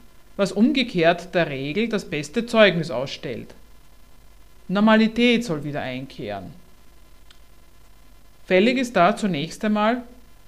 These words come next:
worin besteht denn die Normalität, die durch Krisenbewältigungsmaßnahmen wiederhergestellt werden soll?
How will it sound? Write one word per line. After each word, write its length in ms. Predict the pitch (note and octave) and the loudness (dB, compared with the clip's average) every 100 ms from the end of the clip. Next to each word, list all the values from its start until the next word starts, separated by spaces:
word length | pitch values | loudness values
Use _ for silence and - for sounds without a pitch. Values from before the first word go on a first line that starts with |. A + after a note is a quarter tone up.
| - - | -14 -2
worin 280 | G3+ A3+ | 2 4
besteht 400 | A#3+ A#3 B3 - | 2 2 0 2
denn 100 | A#3+ | 0
die 100 | G3 | 2
Normalität, 1120 | F3+ F3 E3 D#3 D3+ D3 - D3 D3+ A3 - - - | 2 2 2 0 -4 -8 -8 -6 -4 -4 -6 -8 -4
die 100 | F#3+ | 0
durch 200 | G#3 - | 0 0
Krisenbewältigungsmaßnahmen 1600 | F3+ G3 C4 A#3+ G3+ F#3 F#3 A3 G#3+ - F3+ D3 E3+ A3+ A3 | 0 2 2 2 2 2 0 -2 -2 -2 0 2 2 0 0
wiederhergestellt 840 | G#3+ A3+ G#3+ G#3+ D4 B3+ - D#3 C#3+ | 0 0 0 0 -2 -4 -6 -8 -6
werden 260 | C#3 C#3 D3 | -6 -6 -8
soll? 460 | - C#3 B2+ B2+ | -8 -6 -6 -10